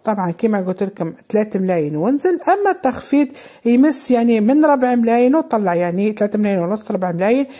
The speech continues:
لكن الإلغاء، آه، يعني التام ما نظنش يعني لحد الساعة، آه، ممكن مستقبلًا يتم، آه، تدريجيًا، الله يعلم. أكيد هذه الزيادات راح تكون معتبرة بمقارنة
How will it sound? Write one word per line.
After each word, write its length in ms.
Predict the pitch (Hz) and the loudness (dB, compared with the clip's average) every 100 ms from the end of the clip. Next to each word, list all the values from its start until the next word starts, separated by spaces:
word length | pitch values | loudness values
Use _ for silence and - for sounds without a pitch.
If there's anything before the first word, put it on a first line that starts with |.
| - - | -20 -6
لكن 340 | 233 277 277 226 | 0 0 2 -2
الإلغاء، 760 | - 269 269 277 277 277 277 | 2 0 0 2 2 2 0
آه، 200 | 233 220 | 0 0
يعني 300 | 214 202 196 | 0 0 0
التام 400 | 190 - 294 294 254 | -2 0 0 0 -2
ما 200 | 208 277 | 0 2
نظنش 560 | 254 185 190 208 - 190 | 2 0 -2 -6 -8 -6
يعني 280 | 170 156 | -4 -4
لحد 320 | 156 - 254 202 | -6 -6 -4 -4
الساعة، 600 | - 170 156 202 269 - - - - - - | -6 -4 -2 -2 -2 -10 -20 -20 -20 -20 -8
آه، 220 | 160 165 175 | -4 -2 0
ممكن 400 | 240 233 202 208 | 0 0 -2 0
مستقبلًا 840 | 269 - 233 220 185 185 196 196 | -2 -2 -4 -2 -2 -2 -2 -2
يتم، 440 | 180 180 208 196 - | -2 -2 -4 -4 -4
آه، 120 | 180 | -4
تدريجيًا، 840 | 214 269 214 208 190 165 156 180 190 - | 0 -2 0 0 0 -2 -2 -2 -4 -4
الله 360 | 285 269 196 151 | -2 0 -2 -4
يعلم. 360 | 156 202 311 - - - - | -2 0 -2 -4 -20 -16 -4
أكيد 360 | 254 262 370 277 | -2 2 2 2
هذه 200 | 311 262 | 0 0
الزيادات 580 | 214 247 240 262 262 | 0 2 2 0 0
راح 260 | 254 277 277 | -2 -2 -6
تكون 320 | - - 190 | -6 -4 -2
معتبرة 720 | 180 262 254 254 233 226 220 214 | 0 -2 0 -2 0 0 -2 0
بمقارنة 960 | 220 269 262 208 196 - 208 202 190 | 0 2 2 0 -2 -4 -2 -2 -2